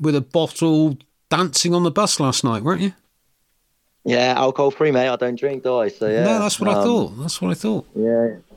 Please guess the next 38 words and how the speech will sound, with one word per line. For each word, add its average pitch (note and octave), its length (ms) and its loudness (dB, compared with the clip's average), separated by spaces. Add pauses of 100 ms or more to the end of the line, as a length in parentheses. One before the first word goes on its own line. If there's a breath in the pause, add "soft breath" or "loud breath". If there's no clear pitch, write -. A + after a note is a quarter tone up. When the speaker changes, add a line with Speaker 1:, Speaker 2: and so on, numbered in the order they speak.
(140)
Speaker 2:
yeah. G#2+ 320 2
So, A2+ 140 -4
yeah, B2 160 4
you C#3 100 0
got D3 120 0
to C#3+ 60 2
enjoy D3 240 2
those C#3+ 200 0
moments, A#2+ 280 -2
didn't C3+ 140 2
you? A2+ 80 4
You G#2+ 100 2
know, A2+ 120 2
you A2+ 180 -4
know, - 120 -14 (760 loud breath)
you G#2 120 -2
know, G2 80 4
they G#2 80 4
don't A2 140 2
come G#2+ 200 0
around G#2 160 0
very G#2+ 260 0
often, A2 420 -2
and F#2+ 200 -4 (340)
I F#2+ 80 -14
think - 160 -10
that's G2 120 -2
proven, G#2 360 0
actually. G2 380 -2
We G2+ 80 0
haven't G2 240 -4
been G2 180 -2
that G2 160 -2
great G2+ 360 0
midweek F#2+ 480 0
away G2+ 280 2
from F#2 200 -10
home, F#2 280 -4